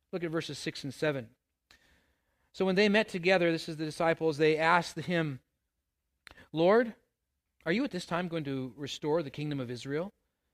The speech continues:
And he said to them, 'It is not for you to know the times or the dates the Father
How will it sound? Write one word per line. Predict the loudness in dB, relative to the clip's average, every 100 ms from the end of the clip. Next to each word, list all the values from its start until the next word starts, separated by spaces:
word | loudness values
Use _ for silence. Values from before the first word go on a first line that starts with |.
| _ -8
And | -6
he |
said | -4 -4
to | -2
them, | -2
'It | -2
is |
not | -4 -6
for | -8
you | -10 -8
to | -8
know | -6 -6
the | -6 -8 _ _ _
times | -12 -6 -4 -4 -8
or | -12
the |
dates | -8 -6 -6 -8 -16 -18
the | -12
Father | -4 -2 -2 -6